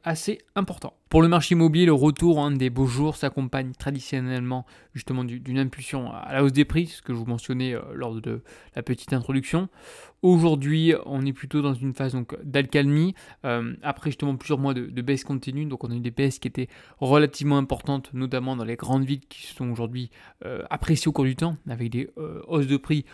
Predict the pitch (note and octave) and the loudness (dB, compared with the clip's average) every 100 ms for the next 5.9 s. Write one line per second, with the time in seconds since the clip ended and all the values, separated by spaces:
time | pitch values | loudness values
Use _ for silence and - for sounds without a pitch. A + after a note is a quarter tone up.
0 | - D3 B2+ C#3+ B2 A#2+ - C#3+ C#3 C3 | -10 -8 0 0 0 -4 -2 0 0 -2
1 | A2+ A2+ C3+ C3+ - C#3 A#2+ A2+ A#2 B2 | -8 -8 -8 -8 -4 -4 -2 -2 -4 -4
2 | C3 C3 B2 - - B2 A#2+ A#2+ B2 A#2+ | -4 -4 -6 -8 -8 -6 -4 -4 -4 -2
3 | D#3+ E3 - - - A#2+ C3 - B2 C3+ | -2 -4 -16 -20 -14 -4 -4 -4 -4 -4
4 | C3 A2+ - A#2+ A#2+ A#2+ A#2+ A2+ A2 - | -2 -6 -4 -4 -2 -4 -6 -4 -6 -6
5 | G#2 B2+ A#2 G#2+ - A#2 B2 A#2 B2+ | -6 -6 -6 -10 -8 -4 0 2 0